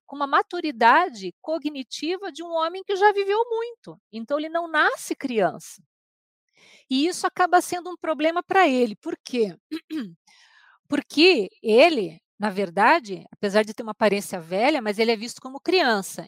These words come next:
Então os pais querem dar brinquedo de criança pra ele, querem dar roupa de criança, e ele rejeita tudo isso, né? Tanto é que logo no começo da história, ele pede o quê? Uma cadeira de balanço, porque o berço é muito apertado pra ele,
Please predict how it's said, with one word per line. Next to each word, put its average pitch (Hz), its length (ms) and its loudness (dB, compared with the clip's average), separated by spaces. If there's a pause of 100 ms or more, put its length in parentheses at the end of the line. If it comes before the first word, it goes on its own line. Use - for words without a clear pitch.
Então 240 300 -6
os - 140 -12
pais 294 380 0
querem 202 440 0 (260)
dar 214 140 2
brinquedo 208 460 -6
de 202 120 -12
criança 269 540 -2
pra 339 260 0
ele, 233 580 2 (360)
querem 233 280 2
dar 208 160 4
roupa 202 320 -6
de 185 120 -14
criança, 294 600 -4
e 254 100 -4
ele 330 180 2
rejeita 320 720 0
tudo 214 320 -16
isso, 175 380 -16
né? 180 240 -12
Tanto 311 300 -6
é 269 120 0
que 330 120 -8
logo 277 260 -4
no 285 100 -12
começo 233 720 -8 (800)
da 190 100 -2
história, 226 600 -4 (520)
ele 254 200 6
pede 262 360 0
o - 100 -16
quê? 202 360 -4
Uma 208 140 0
cadeira 220 400 0
de 202 120 -14
balanço, 233 580 -2
porque - 280 -18
o 208 40 -14
berço 208 360 -6
é 202 40 -10
muito 190 220 -16
apertado 185 600 -12
pra 285 200 -4
ele, 269 420 -2